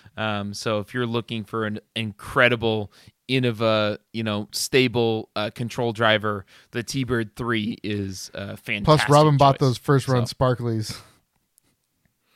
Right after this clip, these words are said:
Speaker 1: I do. I got a, I
Speaker 2: Yeah.
Speaker 1: got a stack of 'em.
Speaker 2: Um,
Speaker 1: So good disc. All right. So overstable
Speaker 2: so
Speaker 1: control
Speaker 2: overstable
Speaker 1: driver.
Speaker 2: control is, is,
Speaker 1: Start us off
Speaker 2: is,
Speaker 1: again.
Speaker 2: is for me, and, and, and I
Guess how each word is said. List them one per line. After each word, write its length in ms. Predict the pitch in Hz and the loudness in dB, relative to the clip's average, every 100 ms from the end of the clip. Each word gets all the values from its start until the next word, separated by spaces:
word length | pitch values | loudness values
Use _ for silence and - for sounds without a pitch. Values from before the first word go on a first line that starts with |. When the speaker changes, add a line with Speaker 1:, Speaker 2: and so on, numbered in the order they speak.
| _ _ _ _ | _ _ _ _
Speaker 1:
I 140 | 113 | -4
do. 280 | 123 123 104 | 0 0 -2
I 100 | 110 | -6
got 180 | 104 107 | -8 -8
a, 60 | 101 127 | -8 -4
I 40 | |
Speaker 2:
Yeah. 60 | 113 | -4
Speaker 1:
got 20 | 110 | -4
a 60 | - | -10
stack 420 | - - 104 104 - | -16 -10 -10 -10 0
of 60 | |
'em. 60 | 143 | 4
Speaker 2:
Um, 320 | 131 117 110 - - | 4 2 -2 -12 -16
Speaker 1:
So 220 | - - _ _ - - - _ - - | -14 -14 _ _ -20 -20 -20 _ -18 -6
good 160 | 139 120 | -4 -2
disc. 320 | 104 82 - _ - | -4 -6 -12 _ 0
All 60 | 131 | 2
right. 160 | 120 | 2
So 240 | - 127 - | 2 2 6
overstable 720 | 160 170 190 175 185 165 156 | 8 8 6 0 2 2 0
Speaker 2:
so 120 | - 196 | -2 2
Speaker 1:
control 200 | 226 262 | 4 6
Speaker 2:
overstable 60 | |
Speaker 1:
driver. 280 | 247 123 117 | 8 8 6
Speaker 2:
control 340 | 117 190 190 | 4 4 6
is, 140 | 175 - | 4 0
is, 220 | 160 151 | 0 2
Speaker 1:
Start 200 | 135 131 | 6 6
us 100 | 147 | 8
off 140 | 135 127 | 6 6
Speaker 2:
is, 40 | |
Speaker 1:
again. 380 | 135 135 107 92 _ _ _ _ _ _ _ _ _ _ _ - | 2 2 2 -4 _ _ _ _ _ _ _ _ _ _ _ -2
Speaker 2:
is 160 | 156 | 0
for 160 | - 190 | 2 2
me, 160 | 196 208 | 2 0
and, 100 | 202 | 0
and, 260 | 190 185 | 2 0
and 220 | 180 165 | 2 4
I 200 | 165 160 | 4 4